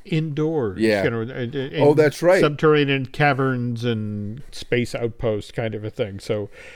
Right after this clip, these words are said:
Speaker 1: this is the first time we've seen her in, in sunlight.
Speaker 2: Yeah,
Speaker 1: So.
Speaker 2: so, yeah, maybe. And, of course, Baby Yoda does his Baby Yoda stuff.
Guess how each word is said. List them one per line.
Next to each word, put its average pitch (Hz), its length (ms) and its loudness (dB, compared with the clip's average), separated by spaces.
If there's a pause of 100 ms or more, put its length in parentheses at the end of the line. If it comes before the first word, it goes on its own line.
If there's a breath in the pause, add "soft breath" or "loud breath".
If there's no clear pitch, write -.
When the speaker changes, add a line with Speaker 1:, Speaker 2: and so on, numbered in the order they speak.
Speaker 1:
this 196 180 4
is 226 100 -2
the 220 100 -6
first 220 180 0
time 208 140 4
we've 196 200 -2
seen 254 260 0
her 113 180 4
in, 123 160 -4
in 143 220 -4
sunlight. 143 440 0
Speaker 2:
Yeah, 101 220 4
Speaker 1:
So. 117 180 6
Speaker 2:
so, 113 280 2
yeah, 107 260 2
maybe. 107 480 0 (1160 loud breath)
And, 180 200 6
of 185 120 0
course, 139 520 4
Baby 151 420 2
Yoda 127 540 4 (180)
does 117 320 0
his 123 220 -4
Baby 110 460 0
Yoda 101 280 0
stuff. - 540 -6